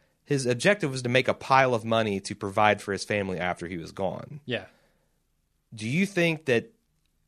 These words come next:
Speaker 1: this next scene, which I guess we can go ahead and get into,
Speaker 2: When he wakes up in, in the bed and Skylar is not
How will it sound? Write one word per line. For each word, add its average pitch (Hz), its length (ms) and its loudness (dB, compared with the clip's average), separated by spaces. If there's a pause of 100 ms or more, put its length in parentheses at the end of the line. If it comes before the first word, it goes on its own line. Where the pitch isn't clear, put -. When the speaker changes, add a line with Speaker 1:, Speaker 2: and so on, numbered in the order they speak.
(140)
Speaker 1:
this 120 440 -8
next 143 340 0
scene, 101 640 -4 (680)
which 120 220 -4
I 117 80 2
guess 117 220 -2
we 107 60 -10
can 101 140 -6
go 98 160 2
ahead 95 180 0
and 87 120 -8
get 90 100 -2
into, 85 560 -6 (320)
Speaker 2:
When 143 140 -4
he 139 40 -2
wakes 131 240 -2
up 127 160 -4
in, 120 460 -6
in 135 140 -8
the 120 60 -8
bed 120 260 0
and 110 100 -10
Skylar 110 400 -6
is 107 140 -12
not 107 240 -10